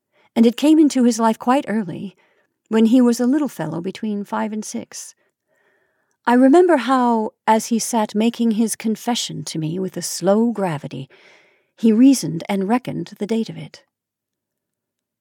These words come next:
"There was," he said, "a crimson Virginia creeper in it,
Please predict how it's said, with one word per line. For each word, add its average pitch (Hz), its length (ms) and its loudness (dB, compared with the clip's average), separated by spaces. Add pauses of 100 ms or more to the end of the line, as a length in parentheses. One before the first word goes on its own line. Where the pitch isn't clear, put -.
(500)
"There 208 220 4
was," 208 800 2 (460)
he - 160 -14
said, - 440 -14 (760)
"a 202 80 0
crimson 240 640 2
Virginia 202 640 -2
creeper - 500 -8
in 147 160 -10
it, 160 220 -18